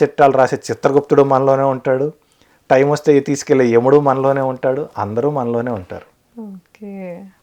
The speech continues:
Speaker 2: మరి ఎక్కడికి వెళ్తున్నట్టు అసలు చనిపోయినాక?
Speaker 1: అదే, అప్పుడు మీ మనసు పొర ఉండదు కాబట్టి తిరిగి చూసుకుని అసలు ఈ జీవితంలో నేను సాధించింది ఏంటి, అసలు ఏ పర్పస్ మీద జీవితం తీసుకున్నాను, ఆ పర్పస్ ఫుల్ఫిల్ అయ్యిందా లేదా, అవ్వకపోతే మళ్ళీ ఇంకో జన్మ ఎత్తుక్కోవాలి.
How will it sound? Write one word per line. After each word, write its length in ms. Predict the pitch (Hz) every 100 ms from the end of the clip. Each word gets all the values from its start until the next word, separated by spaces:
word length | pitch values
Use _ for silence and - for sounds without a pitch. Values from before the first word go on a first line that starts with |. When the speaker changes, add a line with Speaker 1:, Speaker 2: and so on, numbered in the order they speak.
| 233
Speaker 2:
మరి 280 | 277 311 233
ఎక్కడికి 420 | - 311 311 320
వెళ్తున్నట్టు 840 | 294 269 262 233 220 208 - 214
అసలు 300 | 214 208 214
చనిపోయినాక? 920 | 208 208 190 190 226 214 202 - 208 220 _ _ _ _ -
Speaker 1:
అదే, 420 | 139 220 175 107 -
అప్పుడు 320 | 123 - 185
మీ 160 | 180 165
మనసు 380 | 156 135 180 -
పొర 240 | - 147
ఉండదు 360 | 165 131 147 160
కాబట్టి 720 | 147 113 101 - - 202 240 - _
తిరిగి 300 | 143 151 180 -
చూసుకుని 400 | 147 - 147 160
అసలు 220 | 180 147
ఈ 80 | 135
జీవితంలో 540 | 110 127 147 160 156
నేను 180 | 151 131
సాధించింది 800 | 117 120 120 131 139 156 131 113
ఏంటి, 320 | 98 98 104 -
అసలు 160 | 143
ఏ 200 | 143 135
పర్పస్ 500 | 180 185 160 185 170
మీద 120 | 170 151
జీవితం 380 | 131 139 147
తీసుకున్నాను, 600 | 120 107 - 104 95 104 185 _ _ _ 135
ఆ 80 |
పర్పస్ 420 | 131 135 131 165 156
ఫుల్ఫిల్ 440 | 151 135 - 139
అయ్యిందా 340 | 117 110 110
లేదా, 300 | 123 95 92 90 _ _ -
అవ్వకపోతే 460 | 151 160 160 143
మళ్ళీ 260 | 185 147 131
ఇంకో 180 | 120 117
జన్మ 240 | 104 107
ఎత్తుక్కోవాలి. 560 | 113 107 - 92 85